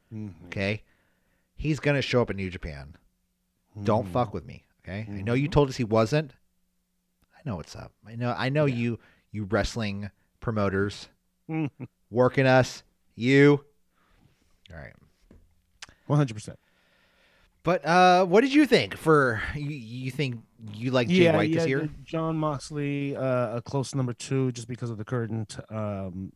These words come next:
Speaker 1: the current gimmick that's going around, you know, collecting belts. Is there Kenny Omega, tag champion as well? Um, but it, you know, it was a very rocky twenty twenty for, uh, Omega, so he wouldn't have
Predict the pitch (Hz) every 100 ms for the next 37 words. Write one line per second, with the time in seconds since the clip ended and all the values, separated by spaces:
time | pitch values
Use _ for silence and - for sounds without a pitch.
0 | - 107 117 127 120 101 113 117 117 -
1 | 107 107 117 117 113 117 120 117 113 -
2 | 104 95 107 101 110 104 - - - -
3 | - - 113 104 117 117 - 127 117 113
4 | 120 120 117 - 117 113 - 113 104 113
5 | 104 - _ _ _ _ - 107 95 95
6 | 113 113 113 117 _ _ _ 113 117 117
7 | 147 180 185 185 185 180 165 151 127 156
8 | 147 135 127 120 117 110 117 110 101 113
9 | 98 87 - 92 92 85 87 - 92 90
10 | 90 101 92 - 117 165 165 131 117 113
11 | 107